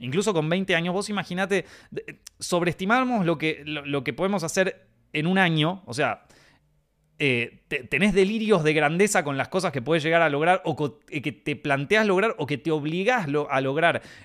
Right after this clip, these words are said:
en muy poco tiempo, y tenés cero estima de todo lo que pudiste, de todo lo que hiciste en, en diez años. Poné, hace diez, po-, ponete a pensar, vos tenés veinte años, recién estás empezando tu carrera, sos un bebé.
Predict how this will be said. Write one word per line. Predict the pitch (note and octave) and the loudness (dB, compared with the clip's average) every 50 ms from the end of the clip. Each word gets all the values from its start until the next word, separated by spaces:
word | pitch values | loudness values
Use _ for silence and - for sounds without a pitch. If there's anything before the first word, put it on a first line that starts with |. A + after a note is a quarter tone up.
| _ _ | _ _
en | - F3 E3+ F3 | -2 0 0 2
muy | F#3 G3 A3+ A3+ G3+ | 2 2 2 2 2
poco | G3+ G#3 F#3 F#3+ F3 | 2 0 0 0 0
tiempo, | - G#3+ A3 G#3+ G3+ F#3+ F3+ A#3+ B3 A#3 - - _ _ _ _ _ _ _ _ _ _ _ _ _ _ _ _ _ _ _ _ | 2 0 0 0 0 2 2 2 2 2 -2 -10 _ _ _ _ _ _ _ _ _ _ _ _ _ _ _ _ _ _ _ _
y | F#3+ F#3+ D#3 | -4 -2 2
tenés | - F#3+ G#3+ B3 A#3+ - | 2 2 2 4 0 0
cero | - C4 C4 B3+ B3+ | 0 -2 -2 0 -2
estima | G#3 - - A3+ A#3 B3+ B3 G#3+ | -4 -4 -4 -4 0 2 2 2
de | E3+ | 2
todo | D#3 - - A3 A3+ | 2 2 4 4 6
lo | G3+ F#3 C#3 | 4 4 2
que | D#3+ C3 | 0 -4
pudiste, | - E3 F#3 F3 - - F#3+ D3+ | -2 -4 -4 -4 -2 -2 -4 -2
de | C#3 C#3+ C#3 | -2 -4 0
todo | B2+ G3+ G#3+ | 2 4 4
lo | G3 E3+ | 4 2
que | C#3 C#3+ | 0 -4
hiciste | - - G#3+ F#3+ - - D3+ C3+ C3+ - _ B2 A#2+ | -4 -4 -4 -4 0 0 0 0 0 -2 _ -4 -2
en, | A2+ G#2+ G#2+ G2+ G2+ G2+ - - - | -2 -2 -2 -4 -4 -6 -8 -8 -6
en | C3+ B2+ C3 | -4 -2 2
diez | C#3 E3+ F3+ - - | 2 2 2 4 4
años. | F#3+ D#3+ A#2+ G#2 F2+ E2 - - _ _ _ _ _ _ _ _ _ _ | 2 2 2 -2 -6 -8 -12 -18 _ _ _ _ _ _ _ _ _ _
Poné, | C#3+ D#3+ F#3 F#3 | -4 0 0 2
hace | F3 - - F3+ F#3 | 2 2 2 2 2
diez, | A3 A#3+ - | 0 -2 -4
po-, | D3+ C#3 F#3 F#3+ E3+ D#3+ | -2 0 0 0 0 0
ponete | D#3 G3+ A3+ B3+ B3+ | 0 0 2 2 2
a | A3+ | 2
pensar, | F#3+ D#3+ C3+ B2 G#2+ A#2 | 0 -2 -4 -4 -2 2
vos | E3+ A3 | 2 2
tenés | G3+ A3+ A3 G#3 F3+ | 2 2 0 2 2
veinte | F3+ F#3+ F#3+ F#3 D3+ D#3+ B2+ | 2 2 2 0 0 0 0
años, | A2+ G2 F2 E2+ D2+ - - - _ _ _ - | 0 -2 -4 -8 -14 -16 -20 -20 _ _ _ -6
recién | - E3 F3+ D#3+ A3 B3 | -2 0 0 0 2 0
estás | A#3 - F#3+ D#3 D3+ | 0 0 0 -2 -2
empezando | D#3+ C#3+ D3 C#3 - D#3 D3+ C#3+ B2 | -2 -2 -2 -2 -2 -2 -2 -4 -4
tu | C#3 A2+ | -6 -4
carrera, | B2+ B2 B2+ B2 B2 | -2 -2 -2 -2 -6
sos | - - A3+ - | -6 -6 -6 -2
un | A#3+ G3 D#3 | -2 0 2
bebé. | C3+ C#3 F#3+ G#3+ C#3 F2+ - _ | 2 4 4 2 2 -2 -6 _